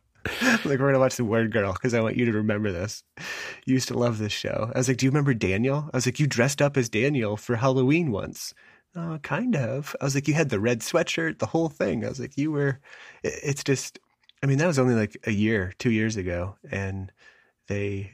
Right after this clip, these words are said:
they forget stuff, you know? But, but anyway, we're, uh,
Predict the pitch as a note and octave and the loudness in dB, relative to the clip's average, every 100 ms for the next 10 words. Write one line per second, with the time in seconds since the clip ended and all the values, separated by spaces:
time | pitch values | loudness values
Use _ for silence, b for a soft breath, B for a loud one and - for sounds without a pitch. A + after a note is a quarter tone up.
0 | - G2 G2 G2 E2+ F2 - - - - | -10 -6 -6 -6 -6 -6 -8 -10 -10 -10
1 | - F2+ F#2+ G2+ _ _ _ - F#2 F#2 | -10 -8 -8 -10 _ _ _ -10 -10 -10
2 | _ _ - B B B D3+ C3 G#2 G2+ | _ _ -20 B B B 2 4 2 0
3 | A2+ A2+ G#2+ G#2 G2+ | 0 0 0 0 -2